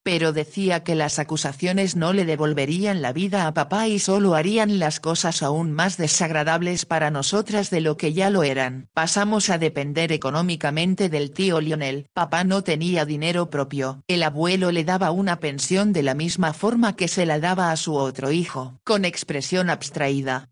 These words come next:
como si estuviese mirando hacia el pasado, continuó relatando Clara. Como la agricultura fue tan perjudicada por la guerra, cuando la mayoría de los hombres partieron a luchar,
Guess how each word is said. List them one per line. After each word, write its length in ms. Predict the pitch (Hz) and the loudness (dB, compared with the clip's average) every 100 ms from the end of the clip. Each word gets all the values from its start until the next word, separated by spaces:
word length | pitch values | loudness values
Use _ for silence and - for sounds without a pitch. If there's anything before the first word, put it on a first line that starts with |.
| _ | _
como 280 | 226 190 185 | -2 0 0
si 220 | - 170 | 0 0
estuviese 640 | 160 - 147 175 196 226 190 | -2 -4 -2 0 0 0 -2
mirando 420 | 151 175 185 160 | 0 0 2 2
hacia 380 | 156 160 156 147 | 2 0 0 0
el 120 | 147 | -2
pasado, 580 | 131 - 139 131 127 - _ | -4 -2 -4 -4 -6 -10 _
continuó 640 | 202 175 143 131 127 160 | 0 0 0 -4 0 2
relatando 720 | 175 180 151 135 175 185 160 | 2 0 0 0 0 2 0
Clara. 480 | 143 147 139 135 135 _ _ _ - | 0 0 0 -4 -8 _ _ _ -4
Como 280 | 233 202 208 | 0 2 2
la 180 | 170 151 | 2 0
agricultura 760 | 151 160 143 139 175 202 196 | 0 -4 -4 -6 -2 0 0
fue 280 | 196 202 196 | 0 0 0
tan 260 | 196 233 220 | 0 0 2
perjudicada 880 | 175 165 160 143 135 175 185 190 | 0 2 0 0 0 0 0 0
por 160 | 180 165 | 0 -2
la 160 | 160 147 | 0 0
guerra, 500 | 131 123 127 127 - _ | -2 -2 -4 -4 -12 _
cuando 380 | 190 185 170 170 | 0 2 2 0
la 140 | 151 | 0
mayoría 520 | 139 131 135 165 156 | -2 -4 -2 0 0
de 140 | 139 135 | 0 -2
los 220 | 135 - | -2 0
hombres 400 | 170 175 160 - | 0 2 0 -2
partieron 580 | 135 - 185 196 196 190 | -6 -4 0 2 4 2
a 60 | |
luchar, 560 | 156 156 - 139 127 | 2 -2 0 -2 -2